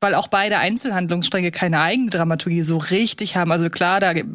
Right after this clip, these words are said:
man merkt schon, worauf die hinarbeiten, <laughs> erzählerisch. Aber das, das behindert sich eher, weil sie ja die ganze Zeit un-, ja, unpassenderweise hin und her springen und halt wirklich so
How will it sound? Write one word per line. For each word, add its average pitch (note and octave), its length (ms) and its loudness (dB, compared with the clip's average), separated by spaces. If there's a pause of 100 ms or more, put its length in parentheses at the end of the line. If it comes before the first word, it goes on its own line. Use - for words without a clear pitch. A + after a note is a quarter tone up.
(120)
man E3+ 300 -2
merkt F#3+ 240 0
schon, G#3 160 -2
worauf F3+ 240 0
die F3+ 100 -4
hinarbeiten, G#3 640 -2
<laughs> - 0 -
erzählerisch. G#3 640 -2 (580)
Aber F#3+ 300 0
das, - 560 -4
das - 300 -4
behindert B3+ 500 0
sich - 260 -6
eher, F#3 260 0
weil G3 140 0
sie G3 80 0
ja G3+ 60 0
die G3 100 0
ganze G#3 300 0
Zeit G3 320 -4 (180)
un-, A#3 540 0 (300)
ja, G3+ 160 0
unpassenderweise A3+ 1040 0
hin G#3+ 140 0
und G3+ 140 -2
her G#3+ 260 2
springen G3 440 -2
und G3 140 -4
halt G3 200 -2
wirklich G#3+ 300 -4
so G3 100 -8